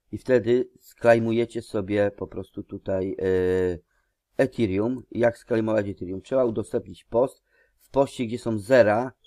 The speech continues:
wkleić swój adres z tego testnetu, z Metamaska i wkleić teraz później adres swojego posta z Twittera tutaj i dostaniecie, i dostaniecie po prostu swoje, e, dostaniecie Ethereum tutaj do,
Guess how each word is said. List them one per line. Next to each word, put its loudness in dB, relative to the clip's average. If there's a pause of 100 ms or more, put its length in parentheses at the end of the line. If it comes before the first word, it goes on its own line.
wkleić 0
swój -6
adres 0
z -20
tego -4
testnetu, -8
z -14
Metamaska -6 (460)
i -8
wkleić 0
teraz 0
później -6 (640)
adres 4
swojego 0
posta -6
z -18
Twittera -6
tutaj -6
i -6
dostaniecie, -6 (120)
i -12
dostaniecie -8
po -12
prostu -16
swoje, -4 (920)
e, 6 (260)
dostaniecie -4
Ethereum -2
tutaj -6
do, -2